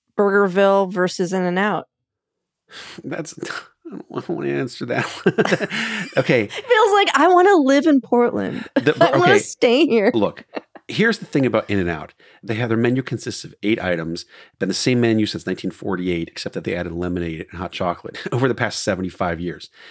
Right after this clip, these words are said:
Speaker 2: Okay, I am not one of those people who is a huge fan of In-N-Out. Like, I certainly wouldn't go there and wait for an hour in line.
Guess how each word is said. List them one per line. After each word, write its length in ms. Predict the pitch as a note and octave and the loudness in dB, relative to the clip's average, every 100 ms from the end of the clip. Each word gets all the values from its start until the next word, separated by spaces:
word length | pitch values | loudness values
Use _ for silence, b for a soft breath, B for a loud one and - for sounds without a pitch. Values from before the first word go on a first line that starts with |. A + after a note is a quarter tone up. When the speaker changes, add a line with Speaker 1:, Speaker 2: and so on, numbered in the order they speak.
| B B B | B B B
Speaker 2:
Okay, 460 | - - A2+ A2 - _ _ A2+ | -4 0 2 0 -4 _ _ 0
I 200 | C3+ F#3 | 2 4
am 120 | D#3 | 4
not 180 | D3 C3 | 4 2
one 120 | A#2+ | 2
of 60 | A2 | 2
those 140 | G#2 | 0
people 300 | - G#2+ G2 | -2 -4 -4
who 160 | F#2+ F2+ | 0 -2
is 80 | F2 | -2
a 40 | |
huge 640 | D#2+ - B2 A2 G2+ F#2 - | -8 -6 -2 2 2 0 -4
fan 280 | - F#2 | -2 -2
of 100 | F2+ | -2
In-N-Out. 360 | F2 E2+ E2 F2 | -4 -6 -6 -6
Like, 100 | F#2 A2+ | -6 -2
I 160 | A#2+ | 0
certainly 340 | - F3+ C#3+ B2 | 0 -2 0 0
wouldn't 240 | A2 G2+ | 2 0
go 200 | G2 F#2+ | 0 0
there 140 | F#2+ F2 | 0 -2
and 100 | E2 | -4
wait 180 | F2 - | -6 -6
for 140 | F#2+ | -8
an 60 | F#2 | -6
hour 320 | F2+ E2+ E2 | -6 -6 -6
in 120 | D#2+ | -6
line. 240 | F2 D#2 | -6 -8